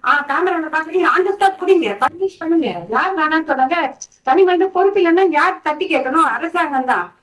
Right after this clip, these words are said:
ஒரு சட்டத்தை போட்டுட்டு பேப்பர்ல எழுதி வச்சுட்டு அப்படி மாட்டி வச்சுட்டாக்கா do's and don'ts சொல்லிட்டு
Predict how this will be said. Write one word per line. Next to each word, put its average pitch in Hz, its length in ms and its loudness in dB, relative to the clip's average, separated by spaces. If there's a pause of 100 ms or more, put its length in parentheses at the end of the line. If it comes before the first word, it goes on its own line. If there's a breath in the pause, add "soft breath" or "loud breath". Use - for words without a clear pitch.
(100)
ஒரு 320 200 0
சட்டத்தை 339 400 0
போட்டுட்டு 320 460 -2
பேப்பர்ல 320 400 2
எழுதி 294 200 0
வச்சுட்டு 294 300 -2
அப்படி 302 140 -2
மாட்டி 294 320 0
வச்சுட்டாக்கா 285 440 -4
do's 330 240 -2
and 269 200 0
don'ts 277 100 4
சொல்லிட்டு 247 460 -4